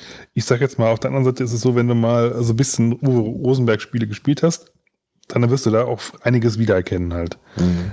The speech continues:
Speaker 1: Ähm, insofern ist es nicht komplett neu in dem Sinne.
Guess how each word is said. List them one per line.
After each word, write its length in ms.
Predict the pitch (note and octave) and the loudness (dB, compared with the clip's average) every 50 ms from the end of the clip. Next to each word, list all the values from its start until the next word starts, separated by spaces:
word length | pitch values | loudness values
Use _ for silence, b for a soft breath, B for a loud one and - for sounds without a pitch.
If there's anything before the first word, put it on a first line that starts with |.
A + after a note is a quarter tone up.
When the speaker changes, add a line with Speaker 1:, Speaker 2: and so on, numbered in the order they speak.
| - - | -4 0
Speaker 1:
Ähm, 880 | A2+ G#2 G2+ G2+ G2 G2 G2 G2+ G#2 G#2+ A2 A2 A2+ F3 - - - A#2+ A#2+ B2+ | 2 4 4 4 4 2 2 2 0 0 -4 -6 -8 -8 -8 -8 -8 -6 -2 2
insofern 340 | B2+ A#2+ A#2+ - C3+ B2+ | 2 2 4 4 2 2
ist 140 | B2+ A#2+ - | 0 0 0
es 200 | B2+ A#2 A2 - | 0 -2 0 0
nicht 140 | A#2 A2 - | 0 0 0
komplett 300 | - A2+ G#2 E3 E3+ - | -2 -2 0 0 0 0
neu 160 | E3 D#3 D#3 D#3 D3+ | 0 0 0 -2 -2
in 160 | C3+ C3 B2 | 0 0 2
dem 140 | C3 C#3 C3+ | 2 2 2
Sinne. 540 | C3+ C3+ C3+ C3+ C3 C3 A#2 B2 C3 - | 0 0 2 2 0 0 -2 -6 -8 -8